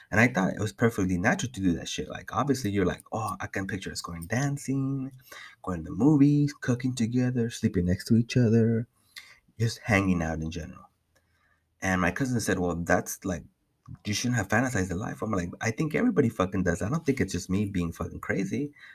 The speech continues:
I think that everybody mu-, everybody fucking does that, you know?" So for me, I just thought, like, "Oh,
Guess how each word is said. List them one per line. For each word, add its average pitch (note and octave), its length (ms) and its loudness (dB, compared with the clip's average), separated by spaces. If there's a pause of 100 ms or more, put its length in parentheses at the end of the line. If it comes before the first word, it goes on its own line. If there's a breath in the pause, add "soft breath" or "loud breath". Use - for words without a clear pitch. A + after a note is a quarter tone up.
I A2 140 2
think C#3+ 180 0
that A2 220 2
everybody A#2+ 400 0
mu-, A2 180 -4 (160)
everybody C#3+ 480 0
fucking G2+ 380 -4
does - 240 -8
that, - 180 -6 (460 loud breath)
you F2 100 -8
know?" F2 300 -4 (320 loud breath)
So F#2+ 160 2
for F#2 120 2
me, B2+ 220 4
I G#2 80 2
just G#2 180 0
thought, G2 140 4
like, E2 300 -4 (200)
"Oh, F2 440 2